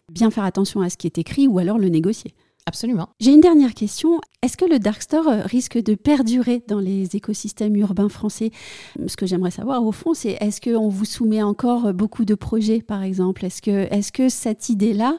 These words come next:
Speaker 1: euh, va, va perdurer ou est-ce que c'était une mode, une mode d'adaptation, euh, te-, suite au covid ?
Speaker 2: Alors, c'est une, effectivement une mode d'adaptation, mais qui est fortement ancrée, euh, chez nos concitoyens,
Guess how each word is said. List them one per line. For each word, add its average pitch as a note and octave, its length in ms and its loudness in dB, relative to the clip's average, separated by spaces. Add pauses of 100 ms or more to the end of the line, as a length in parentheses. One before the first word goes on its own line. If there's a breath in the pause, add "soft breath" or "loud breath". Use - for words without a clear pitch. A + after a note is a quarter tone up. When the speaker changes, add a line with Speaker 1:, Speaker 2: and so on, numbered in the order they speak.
(380 loud breath)
Speaker 1:
euh, G3 300 2
va, F#3+ 280 0
va F#3+ 140 0
perdurer G#3 480 2
ou F4 120 4
est-ce B3 120 0
que A#3 100 -4
c'était A3 360 0
une G3 340 4
mode, A3 480 6 (240 loud breath)
une F3 220 0
mode G3+ 200 4
d'adaptation, F#3+ 800 0
euh, F3 220 0 (260)
te-, - 400 -6
suite - 240 -10
au F#3+ 80 -2
covid ? F#3 380 -4 (120)
Speaker 2:
Alors, E3+ 180 -6
c'est - 200 -4
une, G#3+ 160 0
effectivement B3 460 -2
une G#3+ 120 4
mode A#3+ 160 4
d'adaptation, G#3+ 680 -2
mais F#3+ 140 -2
qui - 200 -8
est F3+ 60 -6 (200)
fortement A#3 500 0
ancrée, A3 360 -4 (420 soft breath)
euh, E3 240 -4
chez - 240 -4
nos E3+ 140 2
concitoyens, F#3 640 -4